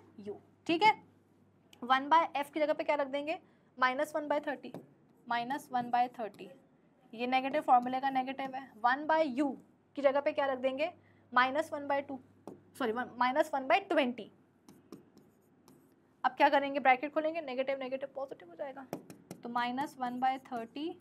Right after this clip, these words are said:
प्लस वन बाय ट्वेंटी। इसको सॉल्व कर लो बेटा। थर्टी में क्या मल्टीप्लाई करेंगे, इतना आ जाए, ट्वेंटी कर दो तो हो जाएगा माइनस ट्वेंटी, प्लस ट्वेंटी में क्या मल्टीप्लाई करें, कितना आ जाए, थर्टी कर दो तो हो जाएगा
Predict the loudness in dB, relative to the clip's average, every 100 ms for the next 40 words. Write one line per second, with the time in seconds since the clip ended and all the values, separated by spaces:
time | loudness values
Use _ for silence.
0 | -16 _ -20 -6 -6 -6 -12 _ -20 -12
1 | -12 -8 -8 -8 -12 -16 -16 -18 -20 -20
2 | _ _ _ _ -16 -12 0 2 2 2
3 | -4 -4 -4 -8 -12 _ _ -20 _ -20
4 | -20 _ _ _ _ _ _ _ _ -6
5 | -4 -4 -2 2 2 2 -4 4 4 4
6 | -2 -2 -4 -4 -2 0 -2 -4 -8 -6
7 | -4 -2 0 0 -2 -6 -4 -4 -2 -4
8 | -4 -10 -8 -10 -8 -12 -14 _ -20 -14
9 | 2 2 2 -10 _ _ _ -6 -4 -2
10 | -2 0 0 0 0 2 2 0 -2 -2
11 | -8 -4 -2 0 0 -2 -6 -4 -2 -2
12 | -6 -10 _ _ _ -14 -10 -6 -6 -6